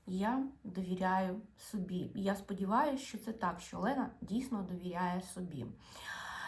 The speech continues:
На що я ще звернула увагу? Коли, м, с-, співачка каже: «Я не довіряю людям». І це знову про той досвід, який набувається ще коли, ще в дитинстві.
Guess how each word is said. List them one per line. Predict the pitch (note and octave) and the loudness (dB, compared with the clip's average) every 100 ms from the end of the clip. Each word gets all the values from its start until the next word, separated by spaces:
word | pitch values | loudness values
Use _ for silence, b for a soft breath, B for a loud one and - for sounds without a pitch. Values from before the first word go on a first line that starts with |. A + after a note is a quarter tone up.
| B | B
На | G#3+ B3 | 8 8
що | - G4 | 6 2
я | F#4 | 2
ще | - D4 | 0 0
звернула | A#3+ B3 B3 A#3 G#3+ | 2 4 6 6 4
увагу? | F#3+ F3+ E3 D3+ C3+ B2 - B B B B - - - | 2 2 2 0 -2 -6 -8 B B B B -20 -20 -8
Коли, | - G#3 B3 C4+ C4+ | -2 2 4 4 6
м, | C4+ - - F#3+ F#3 F#3 - | 4 2 -4 -2 -2 -2 -4
с-, | - - _ - _ - - | -6 -12 _ -20 _ -14 -8
співачка | - G#3 G3+ G#3+ G#3 - F#3+ | -6 0 6 6 6 -2 -2
каже: | F#3 F#3+ F#3 F3+ F#3+ - F3+ | 6 6 6 0 -2 -4 2
«Я | F#3+ B3+ D4 | 6 8 10
не | B3 A3 | 10 8
довіряю | F#3 F#3 F3+ F#3 F#3 G#3 G3 G3 | 6 4 4 4 6 6 4 2
людям». | F3+ A3 G3 E3 D3+ - - - B B | 6 6 6 2 -2 -4 -8 -14 B B
І | A#3 | 4
це | A3+ G#3+ | 6 2
знову | F3+ G3+ C4 D#4+ A#3 F#3+ | 4 8 8 8 4 2
про | - G3 F3+ | 2 2 2
той | F3+ F#3 F3+ | 2 0 0
досвід, | F3 A3+ D#4 - F#3+ F#3 | 2 2 2 0 -4 -4
який | F#3+ A#3 | -2 2
набувається | A#3 F#3 F3 F3 G3+ G#3 G3+ F3 | 4 2 -2 4 6 6 0 -6
ще | - - F3 F3 | -10 -10 -10 -8
коли, | F3+ F3 - | -8 -8 -8
ще | - A3+ | -6 -4
в | A3 | -2
дитинстві. | F#3+ - F3+ F3 - - | -4 -4 -6 -6 -10 -10